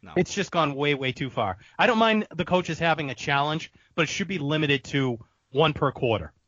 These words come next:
Speaker 2: or one per half, something like that.
Speaker 1: It probably
Speaker 2: So that they're
Speaker 1: is.
Speaker 2: not, so that they're not challenging every little ticky-tack thing.
Speaker 1: It probably
Speaker 2: And you get
Speaker 1: is.
Speaker 2: whacked with losing a timeout if you're wrong, like
Speaker 1: But
Speaker 2: they
Speaker 1: the,
Speaker 2: do in the N F L.
Speaker 1: the
Speaker 2: I think out of
Speaker 1: problem
Speaker 2: all
Speaker 1: is
Speaker 2: of them, the N F L has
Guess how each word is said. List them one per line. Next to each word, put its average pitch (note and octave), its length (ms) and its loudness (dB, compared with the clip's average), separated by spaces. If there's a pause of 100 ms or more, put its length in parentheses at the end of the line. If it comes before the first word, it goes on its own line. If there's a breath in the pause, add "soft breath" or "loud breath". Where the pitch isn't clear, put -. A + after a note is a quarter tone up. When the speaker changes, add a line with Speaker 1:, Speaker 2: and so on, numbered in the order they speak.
(200)
Speaker 2:
or C#3 120 2
one D#3 200 4
per D#3 220 2
half, B2 400 -2 (420)
something D3+ 340 -4
like A#2+ 240 -2
that. G2 260 -2
Speaker 1:
It D3 100 -10
probably D#3 260 -4
Speaker 2:
So D#3+ 100 2
that D#3+ 160 0
they're E3+ 80 2
Speaker 1:
is. E3+ 40 2
Speaker 2:
not, F3+ 260 4 (160)
so E3+ 100 -8
that C#3+ 180 -2
they're C#3+ 100 -2
not D3 200 2
challenging C3 520 -2
every C3 180 0
little A#2 180 -2
ticky-tack A#2 560 -2
thing. G2 180 -2 (100)
Speaker 1:
It - 80 -14
probably - 120 0
Speaker 2:
And F#3+ 80 4
you F#3+ 80 4
get F3+ 140 4
Speaker 1:
is. E3 40 -4
Speaker 2:
whacked F3+ 280 0
with D#3+ 220 -6
losing E3+ 240 -6
a D#3 60 -4
timeout E3 400 -2
if G2 120 -12
you're B2+ 120 -4
wrong, G#2+ 280 -2 (460 soft breath)
like B2+ 120 0
Speaker 1:
But C3+ 60 -2
Speaker 2:
they C3 60 0
Speaker 1:
the, A2 40 0
Speaker 2:
do B2+ 120 0
in B2 60 0
the B2 80 0
N B2 120 2
F A#2+ 120 -4
L. A2 280 0
Speaker 1:
the D#3+ 140 -6
Speaker 2:
I F3+ 100 2
think B3 140 4
out B3+ 80 6
of G#3 60 6
Speaker 1:
problem F#3 40 4
Speaker 2:
all G#3 180 8
Speaker 1:
is - 20 6
Speaker 2:
of E3+ 60 2
them, D#3+ 120 2
the D#3 80 -2
N D3+ 100 0
F C#3+ 120 -6
L D3 140 -2
has C3+ 300 -4